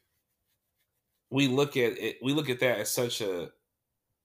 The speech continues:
small blessing. Like sometimes, um, I hear people talk and they'll be like, "Yeah, man,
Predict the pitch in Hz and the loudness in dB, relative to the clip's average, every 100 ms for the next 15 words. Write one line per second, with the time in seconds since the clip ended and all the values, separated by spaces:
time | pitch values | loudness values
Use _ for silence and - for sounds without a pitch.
0 | _ _ _ _ _ _ _ _ - - | _ _ _ _ _ _ _ _ -4 -2
1 | 135 120 90 95 98 - 82 87 101 - | 2 2 0 -2 -4 -6 -10 -6 -4 -2
2 | 127 131 135 120 113 107 - _ _ _ | -4 -2 0 2 0 -2 -10 _ _ _
3 | _ _ - 98 95 85 69 - _ _ | _ _ -10 -6 -4 -6 -10 -16 _ _
4 | _ _ _ _ _ _ _ _ _ 120 | _ _ _ _ _ _ _ _ _ 0
5 | 123 143 120 - 127 98 - - 104 92 | 2 2 0 -2 -8 -8 -6 -2 0 0
6 | 101 101 95 90 85 85 104 104 98 95 | -4 -6 -4 -4 -6 -4 -2 0 0 -2
7 | 95 98 95 | -4 -4 -6